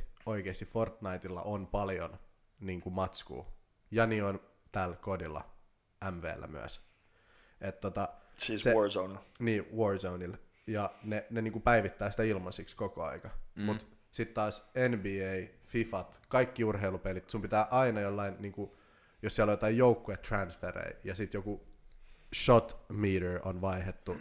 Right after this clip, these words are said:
Speaker 1: sun muuta, niin sä
Speaker 3: Niin.
Speaker 1: maksat sit seitsemänkymmentä, kuusikymppiä.
Speaker 3: Joo, ja siis pes on ensimmäinen, joka teki nyt futispuolella. peshän julkaisi siis vaan update-tiedoston, joka maksaa tyyliin kolmekymmentä euroa. Ja sä,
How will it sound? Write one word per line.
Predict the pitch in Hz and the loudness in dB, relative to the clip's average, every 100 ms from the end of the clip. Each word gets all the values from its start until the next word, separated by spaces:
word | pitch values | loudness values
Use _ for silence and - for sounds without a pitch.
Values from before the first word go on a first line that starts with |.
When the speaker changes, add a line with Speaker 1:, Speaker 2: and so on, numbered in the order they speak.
| - | -4
Speaker 1:
sun | - 101 | -2 0
muuta, | 98 92 95 | 0 -2 -2
niin | |
sä | 92 | 0
Speaker 3:
Niin. | 101 98 | 2 2
Speaker 1:
maksat | 104 113 | 2 0
sit | 113 101 | 0 4
seitsemänkymmentä, | 107 - 92 85 85 - 95 | 4 4 -4 -6 -8 -8 -2
kuusikymppiä. | 123 107 - 87 - - 98 | 4 4 2 -4 -6 -8 2
Speaker 3:
Joo, | 98 95 - - | 4 4 0 -2
ja | 107 | 0
siis | 117 | 0
pes | - 135 135 - | 4 6 6 4
on | 107 98 | 0 0
ensimmäinen, | 110 107 98 92 90 | -2 0 0 0 2
joka | 90 | 2
teki | 90 92 92 - | 0 -2 -4 -6
nyt | 95 | -10
futispuolella. | - 98 92 - 92 87 87 - - - - - - | -4 -2 -2 -6 -2 0 -2 -4 -18 -20 -20 -12 2
peshän | 113 107 98 | 2 2 0
julkaisi | 90 90 90 - | 0 0 -2 -4
siis | 85 85 - - 101 | -4 -4 -8 -6 4
vaan | 95 92 101 | 4 6 2
update-tiedoston, | - 92 90 - 87 85 85 85 | 0 -2 -4 -2 -2 -2 -4 -6
joka | 85 90 | -6 -4
maksaa | 82 - 90 80 - - | -4 -2 -2 -4 -8 -8
tyyliin | 90 87 | -6 -4
kolmekymmentä | 87 90 87 87 | 0 0 0 -2
euroa. | 87 92 90 - - _ _ _ _ _ - | -2 -2 -4 -8 -20 _ _ _ _ _ 0
Ja | 98 92 95 | 6 6 6
sä, | - 101 | 4 -2